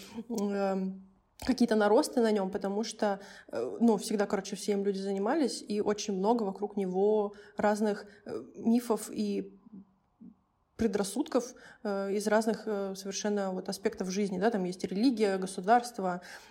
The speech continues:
м, э, есть там женская точка зрения, мужская, вот, поэтому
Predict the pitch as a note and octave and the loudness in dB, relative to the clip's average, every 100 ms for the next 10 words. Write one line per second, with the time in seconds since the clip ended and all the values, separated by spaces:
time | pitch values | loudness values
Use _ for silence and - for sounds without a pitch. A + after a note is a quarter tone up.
0 | - G3 F#3+ F#3 F3+ F#3 F#3 F#3 F#3 A#3+ | -6 -4 -2 -2 -2 -2 -2 -4 0 2
1 | A#3+ G3+ F#3 G3+ F#3+ F#3 F3+ F#3 - A3+ | 2 -2 -4 -6 -4 -4 -6 -8 -4 -2
2 | G#3+ - - - - - G3 G3 G3 G#3+ | -2 -4 -14 -16 -14 -4 -2 -2 0 0
3 | A3 G3+ F#3+ F#3+ | 2 -2 0 -4